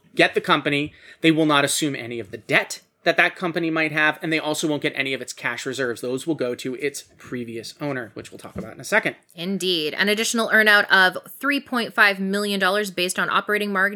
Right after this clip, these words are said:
Speaker 2: margins will be potentially available over the l-, next five years.
Speaker 1: Yep. So D three Go is based in Encino, California. They've got a staff of eight. They are very small. You might be wondering, "Okay, but Puzzle Quest was enormous." And they,
Speaker 2: Puzzle
Speaker 1: they
Speaker 2: Quest was so good.
Speaker 1: Right.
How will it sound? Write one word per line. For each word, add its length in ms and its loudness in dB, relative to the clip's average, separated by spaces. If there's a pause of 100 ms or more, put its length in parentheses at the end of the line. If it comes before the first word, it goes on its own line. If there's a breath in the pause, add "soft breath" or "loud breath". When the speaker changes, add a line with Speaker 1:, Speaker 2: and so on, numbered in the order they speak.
Speaker 2:
margins 460 0
will 180 -2
be 160 -10
potentially 800 -4
available 520 -4
over 140 -4
the 100 -6
l-, 180 -10
next 320 -2
five 360 -4
years. 480 -2 (140 loud breath)
Speaker 1:
Yep. 100 -20
So 240 6
D 220 0
three 160 0
Go 160 6
is 100 4
based 260 0
in 60 -4
Encino, 400 -2
California. 540 0
They've 160 4
got 100 4
a 60 0
staff 320 -4
of 100 -8
eight. 240 2
They 80 2
are 100 4
very 280 -2
small. 400 2
You 80 4
might 140 2
be 80 -2
wondering, 500 2
"Okay, 220 4
but 180 2
Puzzle 320 2
Quest 560 -6
was 420 2
enormous." 640 -2
And 100 -6
they, 80 -2
Speaker 2:
Puzzle 200 2
Speaker 1:
they 60 0
Speaker 2:
Quest 300 4
was 240 -2
so 440 -2
good. 500 -4
Speaker 1:
Right. 460 2